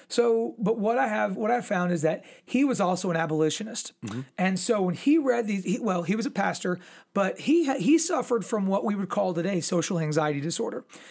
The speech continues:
Speaker 1: He, whenever he'd get up in front of his congregation to preach, he'd get violently ill. Like, he would get sick to his stomach. He, he, he couldn't do it. And so he ended up kind of becoming a recluse, but still wanted to, st-, to, to keep his mind sharp. And so he started writing. He did a journal of music.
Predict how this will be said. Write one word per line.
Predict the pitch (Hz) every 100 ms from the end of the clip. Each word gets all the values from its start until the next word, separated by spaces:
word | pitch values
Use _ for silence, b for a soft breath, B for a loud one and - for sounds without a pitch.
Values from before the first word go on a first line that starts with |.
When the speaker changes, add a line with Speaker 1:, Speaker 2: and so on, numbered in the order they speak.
| B
Speaker 1:
He, | - 226
whenever | 233 196 247
he'd | 220 185
get | -
up |
in | 214
front | 208
of | 190
his | 165 -
congregation | - 208 202 185 208 202 175
to | 156
preach, | - 330 233 - - B B B B
he'd | - 311 190
get | 190 -
violently | 180 156 233 240 202 185
ill. | 226 311 139 196
Like, | 185
he | 254
would | 285 214
get | 170 196 -
sick | - 269 359 -
to | 208
his | 180
stomach. | - 226 202
He, | 190 170
he, | 190 208 -
he | 190
couldn't | - 269 247
do | 190 359
it. | 339 -
And | 165
so | - 196
he | 214 269
ended | 254 208
up | 208 B B B -
kind | 208
of | 311
becoming | 233 220 208 185
a |
recluse, | 170 294 - 156 180 - - B B B
but | 160 190 196
still | - 240 233
wanted | 208 196 185
to, | - 190 175 190 -
st-, | - - 220 -
to, | 214 208
to | 180
keep | 226 190
his | 156
mind | 185 240
sharp. | - 185
And | 214
so | 208
he | 180
started | 185
writing. | 156 151 185 226
He | 196
did | 170
a | 160
journal | 147 170 180
of | 135
music. | 139 180 311 320